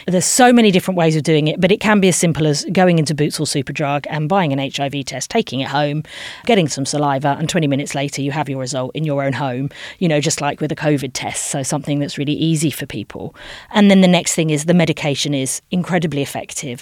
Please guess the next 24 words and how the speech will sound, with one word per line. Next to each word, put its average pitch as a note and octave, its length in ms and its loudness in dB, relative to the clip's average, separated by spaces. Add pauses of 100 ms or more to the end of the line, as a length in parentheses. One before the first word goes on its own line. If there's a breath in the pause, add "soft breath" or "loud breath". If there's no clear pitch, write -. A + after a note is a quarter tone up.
And F3+ 120 2
if E3+ 160 -4
you A3 160 4
are D#3+ 100 4
diagnosed D3+ 480 0
in D#3 80 2
good A3+ 160 2
time, - 460 -10 (580 loud breath)
the E3 100 -2
tablets D#3 440 -2
are - 100 -4
very F3 240 4
unlikely C3+ 560 -4
to D3 140 -8
have C#3+ 160 -8
side C#3 240 -2
effects - 340 -6
and D#3 120 -2
you'll C#3 140 -4
just C3+ 220 -6
live D3+ 220 0
a - 20 0
normal C3+ 320 -2
lifespan. - 720 -6